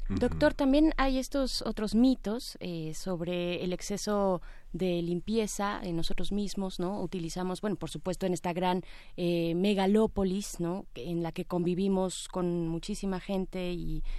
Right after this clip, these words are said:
Speaker 2: y, y, y que tenemos, tal vez, eh, nuestros cuidados los llevamos a un extremo,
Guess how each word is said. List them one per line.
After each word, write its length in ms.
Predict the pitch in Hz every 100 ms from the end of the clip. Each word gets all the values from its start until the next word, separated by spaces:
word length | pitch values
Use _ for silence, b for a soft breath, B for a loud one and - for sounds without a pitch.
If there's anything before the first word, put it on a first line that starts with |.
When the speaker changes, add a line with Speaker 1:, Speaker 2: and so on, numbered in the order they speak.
| b -
Speaker 2:
y, 240 | 175 -
y, 160 | - 175
y 160 | - 180
que 380 | 185 175 170 170 -
tenemos, 600 | 185 196 214 208 - - b b
tal 140 | - 202
vez, 400 | 208 208 - -
eh, 380 | - 180 170 170 170
nuestros 400 | 175 - 185 -
cuidados 460 | 185 185 190 196 175
los 120 | 165
llevamos 380 | 175 180 190 185
a 60 |
un 100 | 185
extremo, 720 | 185 - - 220 214 185 170